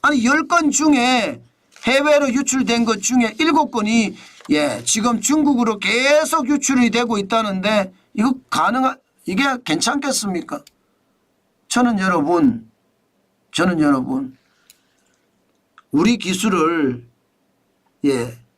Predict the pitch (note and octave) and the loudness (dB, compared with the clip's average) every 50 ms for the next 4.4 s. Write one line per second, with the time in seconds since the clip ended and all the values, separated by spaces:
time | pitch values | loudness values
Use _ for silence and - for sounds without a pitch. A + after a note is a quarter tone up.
0 | _ _ - - - A3 B3 G#3+ A3 F#3+ G3+ G3 F3+ F#3 F#3 G3 G3+ G3+ G#3 G#3+ | _ _ -10 -4 0 0 0 0 0 0 -2 -2 -2 -2 -2 0 0 0 0 0
1 | G#3 G3+ G3 F#3+ E3+ D#3+ D3+ D3 C#3+ C3 - - G#3 G#3+ G3+ G3 F#3+ - A3+ A#3 | 2 0 0 0 0 0 0 0 0 -2 -2 0 2 2 2 0 0 -2 0 0
2 | A#3+ A#3 A#3+ A#3+ A#3+ A#3 G#3+ A3+ A3+ G#3+ F#3+ F#3 G3 F#3+ G3+ G3 - E3+ F3 F#3 | 0 0 0 0 0 0 0 0 0 0 0 0 -2 -2 -2 0 0 -2 -2 -2
3 | G3+ G3 A3 A3+ A3+ G#3 F#3+ F3 D3 C#3+ - - F#3 F#3+ E3+ - - C3+ C#3 C#3+ | -2 -2 -2 0 2 2 2 2 0 -2 -2 -2 -2 -2 -2 -4 0 2 2 2
4 | C#3 D3 D3 C3 A#2+ G#2+ F#2+ | 2 2 0 -2 -2 -4 -8